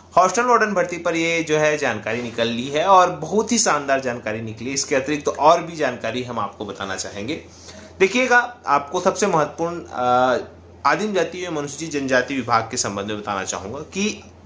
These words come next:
इसमें, इस विभाग में हॉस्टल वार्डन के अतिरिक्त भी अन्य पदों पर जो है भर्ती के लिए जो बात है, वो जो चर्चाएं हैं, जो कागजाती कार्यवाही है, वो चल रही है। इसमें अगर हम बात करें तो हॉस्टल वार्डन के साथ साथ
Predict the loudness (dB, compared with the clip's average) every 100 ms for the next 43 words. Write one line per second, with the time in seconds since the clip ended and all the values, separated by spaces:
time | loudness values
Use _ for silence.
0 | -4 -2 0 0 -2 -4 -18 -12 -4 -2
1 | -2 0 2 2 0 -10 -16 _ -20 -20
2 | 0 4 4 4 4 2 2 -4 -6 -4
3 | -6 -6 -6 -8 -4 -2 0 0 0 0
4 | 0 0 0 -2 -2 -4 -6 -4 -8 -6
5 | -8 -8 -8 -2 0 2 0 2 4 2
6 | -4 -12 -8 -8 -8 -4 -4 0 0 0
7 | -4 -12 -20 -16 -4 -2 -4 -8 -18 -20
8 | -4 0 0 0 -2 0 -2 0 0 -2
9 | -4 -8 -12 -8 -8 -4 -4 -4 -8 -14
10 | -18 -20 -20 -20 -6 -2 2 2 4 2
11 | 2 0 0 -6 -6 -6 -12 -20 -20 -2
12 | 0 4 4 4 0 2 2 0 -4 -4
13 | -2 -4 -4 -4